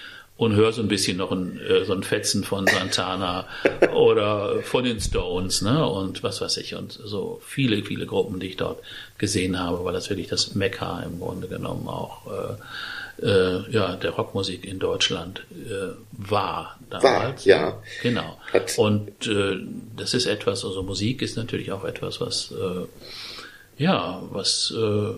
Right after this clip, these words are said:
Speaker 1: Glück und verschiedenste andere Gefühle intensivieren kann. Und ich habe mir in den Gruppen angewöhnt, äh,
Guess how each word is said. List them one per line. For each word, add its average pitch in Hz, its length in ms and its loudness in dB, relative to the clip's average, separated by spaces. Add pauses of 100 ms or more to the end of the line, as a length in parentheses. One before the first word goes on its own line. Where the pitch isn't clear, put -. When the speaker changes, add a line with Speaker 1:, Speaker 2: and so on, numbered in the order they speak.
(180)
Speaker 1:
Glück 117 340 -2
und 104 300 -4
verschiedenste - 800 -2
andere 127 300 2
Gefühle 92 380 -4
intensivieren 92 840 -2
kann. 131 340 -6 (500)
Und 110 100 -2
ich - 80 -2
habe 113 140 0
mir 95 140 2
in 92 80 0
den 95 560 -6
Gruppen 123 360 2
angewöhnt, 117 720 2 (400)
äh, 101 360 4